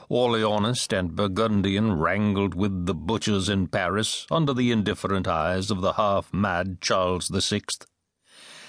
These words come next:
Europe was young then, rousing from the darkness of the Middle Ages.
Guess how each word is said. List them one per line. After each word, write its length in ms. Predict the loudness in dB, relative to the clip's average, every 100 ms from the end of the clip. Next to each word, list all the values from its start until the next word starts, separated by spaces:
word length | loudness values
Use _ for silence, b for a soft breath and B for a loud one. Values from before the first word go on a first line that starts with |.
| B B B 2
Europe 320 | 4 2 2
was 280 | 0 0 0
young 640 | 0 2 2 0 -4 -4
then, 360 | -4 -4 -10 -16 B B
rousing 520 | -2 0 2 0 0 0
from 180 | 2
the 100 | 0
darkness 600 | 2 2 2 0 -2 0
of 140 | -2 0
the 80 | 2
Middle 340 | 2 2 0
Ages. 680 | 0 -2 -6 -10 -6 -6